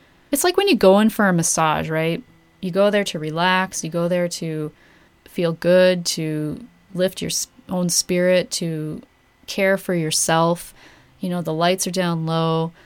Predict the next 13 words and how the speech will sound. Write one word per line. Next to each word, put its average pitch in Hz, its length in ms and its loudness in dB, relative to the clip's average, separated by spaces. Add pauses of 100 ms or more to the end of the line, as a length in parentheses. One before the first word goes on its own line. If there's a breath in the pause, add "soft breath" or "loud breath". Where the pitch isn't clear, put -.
(260 soft breath)
There's 165 160 -6
probably 175 680 -2 (800)
aromatics, 170 720 -2
like 156 140 -4
something 175 420 -2
is, 160 460 -4
you 180 120 -2
know, 165 200 -2
being 170 300 -2
diffused 165 800 -2
to, 156 540 -6 (600)
you 175 100 -6
know, 165 180 -4